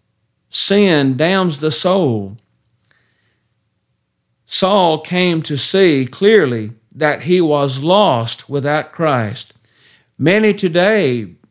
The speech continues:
believe that sincerity alone saves. As long as one is a good person, religious, honest, and sincere,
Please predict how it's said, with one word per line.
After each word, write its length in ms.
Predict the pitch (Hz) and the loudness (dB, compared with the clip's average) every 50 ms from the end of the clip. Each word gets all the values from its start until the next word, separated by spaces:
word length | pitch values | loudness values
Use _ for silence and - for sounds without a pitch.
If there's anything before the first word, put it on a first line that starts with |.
| _ _ | _ _
believe 800 | - 156 156 156 156 175 196 202 185 156 135 131 135 143 143 135 | 0 2 2 4 4 4 6 4 4 2 0 0 -2 -4 -4 0
that 260 | 139 156 156 - - | 0 0 2 0 -2
sincerity 920 | - - - 156 143 123 - - 175 180 190 190 190 185 185 190 185 190 - - | -4 -4 -2 -2 -2 -2 -2 0 0 2 2 2 0 0 0 0 0 0 0 -2
alone 800 | - 170 175 170 180 190 214 226 214 160 127 117 107 104 101 101 117 - - | -2 0 0 0 2 2 2 2 2 2 0 0 -2 -4 -6 -8 -10 -12 -12
saves. 800 | - - - 190 185 214 208 160 123 107 98 98 98 110 - - _ _ _ _ _ _ _ - | -10 -4 -2 0 0 2 0 0 -2 -4 -6 -8 -12 -14 -18 -20 _ _ _ _ _ _ _ -4
As 200 | - 143 127 131 | -2 -2 -2 0
long 380 | 151 165 165 208 220 226 208 196 | 2 2 4 4 2 2 0 -2
as 220 | 180 165 160 - | -4 -6 -6 -6
one 460 | 170 175 190 196 196 202 202 208 202 | -6 -4 -2 0 0 2 2 2 0
is 500 | 185 - 143 151 151 147 139 127 - - - _ _ _ _ _ _ _ _ _ _ - | 0 0 0 2 2 2 2 -2 -6 -8 -12 _ _ _ _ _ _ _ _ _ _ -6
a 140 | 123 135 131 | -4 -4 -4
good 340 | 127 120 165 202 220 208 - | 0 2 2 2 2 2 0
person, 720 | - 190 202 208 196 - - 202 208 202 202 196 185 190 - _ | -2 0 2 2 2 0 -2 -2 0 0 -2 -2 -4 -8 -12 _
religious, 880 | - 135 139 139 131 131 156 190 208 170 165 185 185 180 - - - - _ _ _ _ _ _ _ _ | -2 2 2 2 4 4 4 2 2 2 0 -2 -2 -2 -4 -8 -10 -12 _ _ _ _ _ _ _ _
honest, 520 | - 165 190 202 214 208 208 202 - - - | 0 2 2 2 2 0 0 -2 -4 -4 -2
and 180 | 190 208 202 190 | 0 0 0 2
sincere, 880 | - 208 208 196 180 - - 180 160 143 131 131 147 156 156 151 | 2 2 2 2 2 2 2 2 4 4 4 4 4 2 0 -2